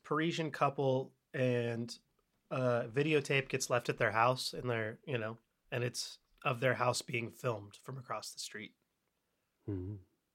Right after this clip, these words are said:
Speaker 1: And s-, they don't know who it is and stuff.
Speaker 2: Mm-hmm.
Speaker 1: And it's just, like, really not fucked up in a lot of ways, but really fucked up in a lot of ways. And it's just like, damn. I mean, that movie stuck with me. Saw it in two thousand five.
Speaker 2: Yeah,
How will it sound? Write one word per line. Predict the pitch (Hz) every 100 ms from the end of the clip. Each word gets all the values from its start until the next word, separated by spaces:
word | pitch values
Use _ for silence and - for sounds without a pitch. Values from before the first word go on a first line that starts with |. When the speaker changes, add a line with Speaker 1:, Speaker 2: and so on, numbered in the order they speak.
| _ _ _
Speaker 1:
And | 147 123
s-, | -
they | 151 147 127 135
don't | 127
know | 127 117
who | 117 123
it | 113
is | 120 117
and | 139
stuff. | 127 120 117
Speaker 2:
Mm-hmm. | 120
Speaker 1:
And | 113 117 -
it's | 151 -
just, | 180 202
like, | 185 165 - _ _
really | - 156 233
not | 190 135 135 -
fucked | - 220 220
up | 233 240
in | 233
a | 214
lot | 220 220
of |
ways, | 220 240 262 262 - _ _ _ _ -
but | 139
really | 127 123 135 151 151 139 127
fucked | - 123 110 -
up | 101 -
in |
a | 92
lot | - -
of |
ways. | 92 - - - _ _ _ _ _ -
And | 123
it's | 110
just | 117
like, | 110 98
damn. | 139 131
I | 156
mean, | 156
that | 147
movie | 185 185
stuck | - - 135 151
with | 117 -
me. | 95 95 _ _
Saw | - 143
it |
in | 120
two | 135
thousand | 135 120 104
five. | - 113 95 98 -
Speaker 2:
Yeah, | 110 101 139